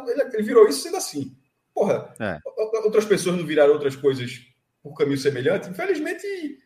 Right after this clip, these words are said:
Speaker 1: é,
Speaker 2: E assim, eu acho,
Speaker 1: a-,
Speaker 2: eu
Speaker 1: a-,
Speaker 2: acho
Speaker 1: a-, tem palanque, né, pra isso aí.
Speaker 2: Tem,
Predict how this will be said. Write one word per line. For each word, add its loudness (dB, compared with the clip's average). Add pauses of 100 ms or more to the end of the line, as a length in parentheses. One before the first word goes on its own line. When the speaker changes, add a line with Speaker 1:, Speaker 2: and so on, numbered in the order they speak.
(560)
Speaker 1:
é, 4
Speaker 2:
E 10
assim, 6
eu 6
acho, 2
Speaker 1:
a-, -2
Speaker 2:
eu 4
Speaker 1:
a-, 8
Speaker 2:
acho -2 (240)
Speaker 1:
a-, -12 (260)
tem -8
palanque, 0
né, -10
pra -6
isso -8
aí. -10 (380)
Speaker 2:
Tem, 0